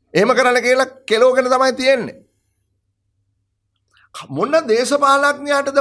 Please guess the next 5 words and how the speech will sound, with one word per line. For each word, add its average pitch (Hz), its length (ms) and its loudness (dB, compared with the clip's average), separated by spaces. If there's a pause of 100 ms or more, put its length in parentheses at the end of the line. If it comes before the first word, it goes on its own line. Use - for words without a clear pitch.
පුළුවන් 233 440 0
මට 190 240 -2
කියන්න 233 380 -4 (1200)
සාර්ව 208 360 0
ආර්ථිකයට 233 800 0